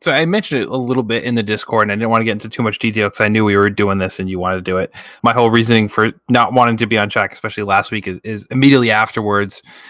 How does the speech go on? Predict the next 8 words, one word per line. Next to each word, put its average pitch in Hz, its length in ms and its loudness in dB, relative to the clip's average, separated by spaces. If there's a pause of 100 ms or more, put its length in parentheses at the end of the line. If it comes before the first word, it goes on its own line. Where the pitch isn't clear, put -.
(180)
you 113 160 2
could 101 280 -2 (200)
tell, 120 440 0 (140)
uh, 117 180 0
number 117 200 -2
one, 117 140 2
by 107 120 2
the, 104 180 -4